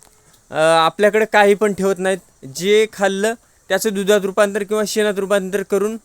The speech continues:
एक चांगल्या प्रकारचं उत्पादन आपल्याला देऊ शकतात. त्यासाठी, अ, रात्रीच्या वेळेला गोठ्यामध्ये चांगल्या प्रकारचे लाईट असणं थंडीच्या दिवसामध्ये खूप गरजेचं आहे, कारण आता आपण बघू शकतो की दुधाच-, दूध वगैरे काढून झालेले आहेत आपल्या गोठ्यावरती.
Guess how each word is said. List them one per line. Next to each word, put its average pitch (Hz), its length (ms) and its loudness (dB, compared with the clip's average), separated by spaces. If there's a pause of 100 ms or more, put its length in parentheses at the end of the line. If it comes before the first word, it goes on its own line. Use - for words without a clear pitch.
(420)
एक 180 220 -4
चांगल्या 202 280 0
प्रकारचं 208 480 0
उत्पादन 208 420 2
आपल्याला 196 320 -2
देऊ 202 220 2
शकतात. 151 340 -10
त्यासाठी, 185 500 -4 (500)
अ, 127 60 -10 (400)
रात्रीच्या 185 480 0
वेळेला 196 380 2
गोठ्यामध्ये 185 600 -4
चांगल्या 185 340 -4
प्रकारचे 185 560 -2 (400)
लाईट 165 380 0
असणं 190 360 -4
थंडीच्या 180 300 -4
दिवसामध्ये 175 480 -6
खूप 175 160 -6
गरजेचं 170 420 -2
आहे, 175 40 -4
कारण 180 340 -2 (380)
आता 147 240 -2
आपण 170 220 -4
बघू 175 160 -6
शकतो 180 300 -10
की 180 100 -8
दुधाच-, 170 500 -4
दूध 165 220 -8
वगैरे 180 220 -2
काढून 175 340 -2
झालेले 170 340 -2
आहेत 160 80 -4
आपल्या 165 220 -4
गोठ्यावरती. 156 560 -4